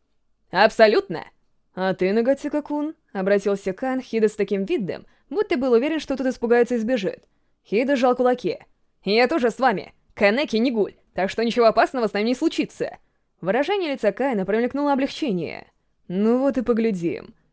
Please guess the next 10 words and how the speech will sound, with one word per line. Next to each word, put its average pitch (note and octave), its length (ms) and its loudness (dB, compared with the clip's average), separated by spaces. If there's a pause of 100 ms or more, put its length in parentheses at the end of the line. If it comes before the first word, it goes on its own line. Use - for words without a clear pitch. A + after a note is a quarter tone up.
кивнул G3 480 2
он. - 180 -6 (360)
«Тогда G#3+ 280 2
встретимся C#4 640 -4
завтра G#3 380 -2
в - 20 -2
восемь G3 320 -2
вечера F#3+ 480 -4
перед A3 240 2
Антейко». A3 760 -2